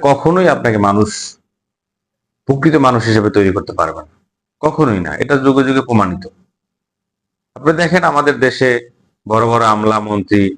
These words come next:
এমপি, এরা অনেক বড় শিক্ষিত, ডিগ্রিধারী, কিন্তু আপনারাই দেখতে পাচ্ছেন যে তারা কত বড় চোর, কত বড় ডাকাত। তারা আপনার আমার পকেটের কোটি কোটি টাকা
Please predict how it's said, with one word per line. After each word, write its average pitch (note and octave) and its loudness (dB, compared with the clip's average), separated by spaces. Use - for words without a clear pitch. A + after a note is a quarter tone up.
এমপি, G2 0
এরা D3+ 0
অনেক D#3 2
বড় C3+ 0
শিক্ষিত, A#2 -4
ডিগ্রিধারী, G#2 0
কিন্তু C3+ 2
আপনারাই D#3 2
দেখতে D#3+ 0
পাচ্ছেন C#3+ 0
যে A#2+ 2
তারা A#2 2
কত B2+ 0
বড় B2+ 2
চোর, A2+ 4
কত A2+ 0
বড় A2+ 2
ডাকাত। G2+ -2
তারা B2+ -2
আপনার C3+ -2
আমার C3 -4
পকেটের B2+ 0
কোটি C3 2
কোটি A#2 2
টাকা A2+ -4